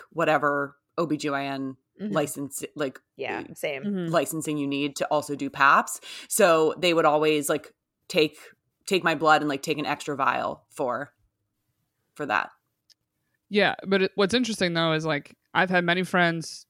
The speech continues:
Speaker 3: like, either just hook up with someone that has herpes or date someone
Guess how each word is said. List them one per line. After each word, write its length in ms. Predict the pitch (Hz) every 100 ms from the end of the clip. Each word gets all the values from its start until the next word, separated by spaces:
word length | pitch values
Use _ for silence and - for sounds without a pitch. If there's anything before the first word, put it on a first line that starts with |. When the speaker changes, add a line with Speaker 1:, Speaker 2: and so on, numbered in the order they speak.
| _
Speaker 3:
like, 200 | 160 160
either 140 | 160
just 180 | 156 151
hook 160 | 165 214
up 100 | 208
with 100 | 208
someone 200 | 208 202
that 80 | 208
has 140 | 202
herpes 400 | 202 196 202 185
or 140 | 160 147
date 300 | - 233 233
someone 480 | 175 151 135 156